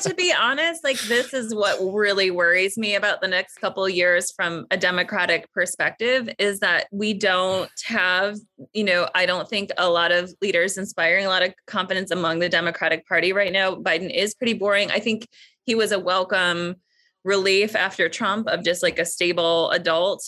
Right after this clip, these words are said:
in the White House who wasn't gonna make, you know, everything go crazy with rocking the boat. And I think he's,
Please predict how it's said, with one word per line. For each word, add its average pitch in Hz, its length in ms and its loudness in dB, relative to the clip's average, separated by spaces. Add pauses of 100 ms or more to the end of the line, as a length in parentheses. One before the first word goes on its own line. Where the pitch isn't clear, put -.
(100)
in 185 320 -4
the 175 300 2
White 180 180 2
House 202 260 -2
who 220 60 -2
wasn't 175 300 0
gonna 185 120 0
make, 180 220 -2 (100)
you 202 120 -4
know, 175 360 0 (100)
everything 190 580 -2
go 180 120 0
crazy 196 520 0
with 180 160 0
rocking 175 320 -2
the 180 80 -2
boat. 269 360 2
And 180 120 -2
I 175 60 -2
think 208 200 -8
he's, 196 260 -2